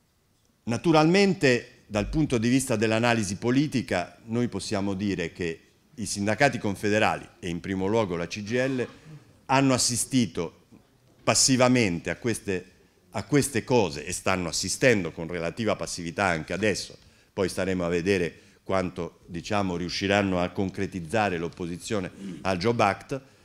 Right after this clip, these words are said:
e comunque ci torno poi, eh, eh, eh, ma per un dato molto semplice, per un dato molto semplice, perché in realtà tutte queste,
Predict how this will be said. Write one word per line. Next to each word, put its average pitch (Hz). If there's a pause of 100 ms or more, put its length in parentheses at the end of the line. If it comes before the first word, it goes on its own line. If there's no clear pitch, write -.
(260)
e 80
comunque 87
ci 80
torno 82
poi, 90 (380)
eh, 110
eh, 98
eh, 90 (100)
ma 143
per 160
un 165
dato 202
molto 104
semplice, 80 (300)
per 104
un 110
dato 147
molto 85
semplice, 71 (520)
perché 143
in 135
realtà 147 (140)
tutte 196
queste, 110